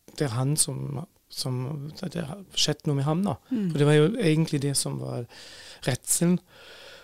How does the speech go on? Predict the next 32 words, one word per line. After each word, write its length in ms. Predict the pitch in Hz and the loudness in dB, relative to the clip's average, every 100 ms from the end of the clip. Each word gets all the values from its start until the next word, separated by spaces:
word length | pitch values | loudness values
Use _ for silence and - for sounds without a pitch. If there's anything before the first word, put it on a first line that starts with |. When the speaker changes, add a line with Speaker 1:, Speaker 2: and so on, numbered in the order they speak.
| - 143 | -8 -6
Speaker 1:
at, 300 | 131 - - | -6 -6 0
eh, 140 | 143 139 | 2 2
gjerningsmannen 1600 | 135 139 143 - - - 143 135 131 - - 131 131 123 123 127 | 2 2 2 4 6 4 2 0 -2 -4 -6 -4 -2 -2 -4 -6
kommer, 480 | - 135 127 123 120 | -6 -4 -2 -2 -4
eh, 220 | 123 117 120 117 _ - - | -6 -6 -8 -12 _ -16 -6
han 100 | 143 | -4
forsvant 420 | 143 - 120 - | 0 -2 -2 -4
jo, 100 | 160 - _ _ - - - - | -6 -6 _ _ -20 -20 -12 -6
men 100 | 175 | -4
at 80 | |
han 140 | 143 139 | -2 -2
kommer 200 | - 139 | 0 0
tilbake 500 | 135 - 123 120 - | 0 0 -4 -6 -10
på 120 | - | -8
et 120 | 156 | -6
vis, 220 | 160 185 - - | -6 -4 -4 -4
ja, 120 | 143 | -6
ikke 180 | 131 - | -10 -10
sant? 300 | 156 185 - _ _ _ - - - - - - - | -10 -10 -16 _ _ _ -10 -10 -18 -20 -20 -12 0
Men, 320 | 147 147 147 | 4 4 4
ehm, 300 | 147 147 143 139 - _ _ _ _ _ _ _ _ _ - | 4 4 4 2 -2 _ _ _ _ _ _ _ _ _ -4
ikke 200 | - 147 | 2 4
sant? 140 | 143 | 4
Og 60 | 143 | 4
så, 120 | 165 254 269 | 2 0 -4
så, 220 | - 277 262 | -6 -6 0
så 160 | 160 | 2
gikk 260 | 135 131 - | 2 0 -2
jeg, 200 | 143 139 | 0 0
jeg 100 | 143 | -2
sprang 300 | - 143 151 | 2 4 6
ut, 280 | 175 190 | 4 4